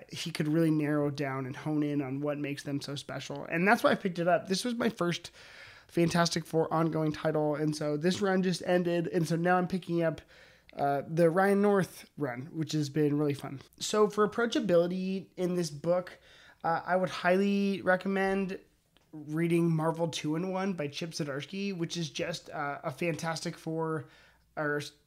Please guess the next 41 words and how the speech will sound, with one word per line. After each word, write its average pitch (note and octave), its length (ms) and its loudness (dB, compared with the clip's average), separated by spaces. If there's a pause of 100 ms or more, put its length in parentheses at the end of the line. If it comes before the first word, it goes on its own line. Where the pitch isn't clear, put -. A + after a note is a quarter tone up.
(380)
Human F#3+ 360 0
Torch, F3 460 -4
the E3 220 -4
Ben E3 480 -4
Grimm, E3 300 -2
The D#3+ 100 -4
Thing, D#3+ 420 -4
like, B2+ 400 -8
soul D#3 300 -2
adventures, F3+ 540 -2
'cause E3 260 -4 (260)
at F3 140 0
the F3 80 -6
time F3 260 -2
in E3 80 0
Marvel D#3+ 320 0
continuity, D#3+ 520 -2
the D3+ 100 -6
Fantastic D#3 580 -6
Four D#3 240 -2
book D3+ 240 -6
had E3+ 320 -6
been D#3 180 -2
canceled D#3+ 480 -6
for C#3+ 140 -6
a - 20 -6
while, C#3+ 360 -6
and D3+ 180 -6
so, D3+ 300 -10 (720)
you D#3 140 0
know, D3+ 140 -2
he D#3 140 0
had E3 100 2
free E3+ 180 -2
reign. D#3 460 -2 (120)
The E3 320 2
original F3 420 2
Marvel E3+ 300 4
two-in-one D#3 640 2
title D3+ 420 -2
was C#3 340 -4